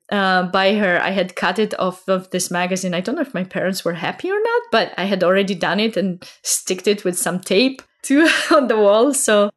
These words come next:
uh, they thought that was, that was nice. Uh, and she did have this very aggressive style, but I don't know if you really need to prove something. I don't think you should need to prove something. I think it just, um, I'm not sure about needing to prove something necessarily.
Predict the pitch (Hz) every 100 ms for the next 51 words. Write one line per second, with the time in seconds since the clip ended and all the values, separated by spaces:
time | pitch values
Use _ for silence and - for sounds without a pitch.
0 | - 208 202 190 202 202 196 190 190 202
1 | - - 190 202 196 185 220 262 - _
2 | - 208 - 220 - 226 320 294 254 202
3 | 196 - - 196 202 190 185 196 185 185
4 | - - 214 226 185 185 185 185 180 -
5 | - _ _ - 302 359 285 302 359 -
6 | 226 214 247 214 196 220 - 190 - 254
7 | 269 - 165 180 175 208 226 254 269 254
8 | 214 - - 214 254 233 190 175 175 202
9 | 196 - 147 160 - 170 170 185 208 208
10 | 208 - _ _ 202 196 190 _ - -
11 | 190 - - 196 190 185 185 185 _ _
12 | _ - 208 262 262 - 277 254 208 202
13 | 190 208 220 220 208 - - 233 233 165
14 | 160 - - 170 180 - - 165 156 156
15 | 180